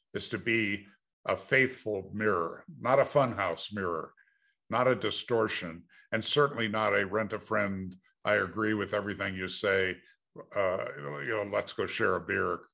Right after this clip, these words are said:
guy. I'm not that guy. I become very close to my clients, interestingly. By not being a rent a friend, I'm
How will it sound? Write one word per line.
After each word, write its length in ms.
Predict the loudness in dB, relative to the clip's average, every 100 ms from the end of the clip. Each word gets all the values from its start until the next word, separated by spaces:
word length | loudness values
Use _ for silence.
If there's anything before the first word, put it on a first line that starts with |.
| -2
guy. 260 | -2 -2 -6 -10
I'm 140 | -8 -4
not 200 | -4 0
that 220 | -2 0
guy. 300 | 0 0 -2 -8 -20 -20 -20 _ _ _
I 160 | 2 4
become 340 | 6 6 6
very 220 | 8 6 6
close 420 | 6 6 6 4
to 80 | 0
my 140 | 0
clients, 540 | 0 0 0 0 -2 -4
interestingly. 840 | -4 -6 -4 -4 -4 -4 -6 -8 _ _
By 140 | 2 4
not 280 | 4 4
being 200 | 2 0
a 80 | 2
rent 260 | 2 2 0
a 60 |
friend, 400 | -4 -2 -2 0
I'm 320 | 0 0 -4